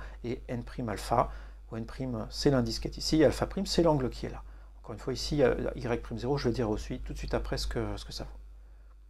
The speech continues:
Et alors, la loi de la réfraction, la loi de Snell-Descartes, nous dit que N sinus alpha est égal à N prime sinus alpha prime.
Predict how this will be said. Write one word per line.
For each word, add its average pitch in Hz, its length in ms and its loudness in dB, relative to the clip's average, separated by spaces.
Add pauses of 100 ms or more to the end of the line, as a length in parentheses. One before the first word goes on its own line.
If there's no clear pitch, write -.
(1120)
Et 170 80 10
alors, 156 200 12
la 131 80 12
loi 175 120 12
de - 40 12
la 190 100 12
réfraction, 139 680 8
la 135 80 4
loi 120 160 6
de 113 80 2
Snell-Descartes, 113 720 2
nous 123 80 0
dit 127 180 -6
que 117 260 -2
N 175 160 6
sinus 143 400 4
alpha 113 480 4
est - 200 -8
égal 135 260 6
à 127 160 6
N 143 120 2
prime 196 300 0 (120)
sinus 147 380 0
alpha - 220 -2
prime. - 200 -8